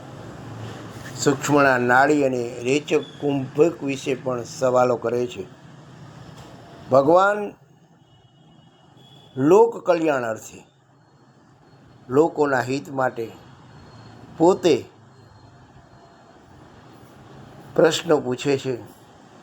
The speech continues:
જે જગતને કામ આવે, તેમના ગુરુદેવના ઉત્તરો. એ માટે પરબ્રહ્મ પરમાત્મા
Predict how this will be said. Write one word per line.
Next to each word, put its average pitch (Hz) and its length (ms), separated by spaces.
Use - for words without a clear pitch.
જે 131 440
જગતને 147 460
કામ 123 340
આવે, 110 260
તેમના 123 240
ગુરુદેવના 120 520
ઉત્તરો. 113 540
એ 156 120
માટે 139 500
પરબ્રહ્મ 147 420
પરમાત્મા 143 880